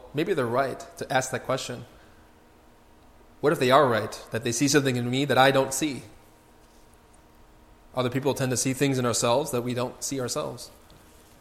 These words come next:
And not be afraid, but just examine, to be aware. This is the foundational method of meditation, so that we can stand on strong ground.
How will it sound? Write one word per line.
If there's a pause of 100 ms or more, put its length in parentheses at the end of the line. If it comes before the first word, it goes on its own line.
(420)
And
not
be
afraid, (180)
but
just
examine, (880)
to
be
aware. (380)
This
is
the (1200)
foundational
method
of
meditation, (840)
so
that
we
can
stand
on (1200)
strong
ground.